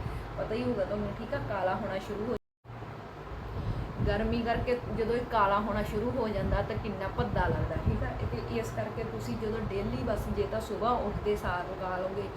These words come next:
ਤਾਂ ਜ਼ਿਆਦਾ ਬੈਸਟ ਆ, ਨਹੀਂ ਤਾਂ ਤੁਸੀਂ ਨਹਾਉਣ ਲੱਗੇ ਬਸ ਡੇਲੀ ਇਸ ਚੀਜ਼ ਨੂੰ ਐਵੇਂ ਕਰਕੇ ਦੋ ਤਿੰਨ ਮਿੰਟ ਐਂ ਉਹਦਾ ਫੇਸ ਇਹਦੇ ਨਾਲ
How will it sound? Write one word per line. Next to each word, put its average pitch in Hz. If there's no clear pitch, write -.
ਤਾਂ 220
ਜ਼ਿਆਦਾ 160
ਬੈਸਟ 180
ਆ, 202
ਨਹੀਂ 196
ਤਾਂ 214
ਤੁਸੀਂ 208
ਨਹਾਉਣ 220
ਲੱਗੇ 170
ਬਸ 185
ਡੇਲੀ 175
ਇਸ 196
ਚੀਜ਼ 196
ਨੂੰ 190
ਐਵੇਂ 180
ਕਰਕੇ 185
ਦੋ 190
ਤਿੰਨ 196
ਮਿੰਟ 208
ਐਂ 185
ਉਹਦਾ 196
ਫੇਸ 175
ਇਹਦੇ 185
ਨਾਲ 202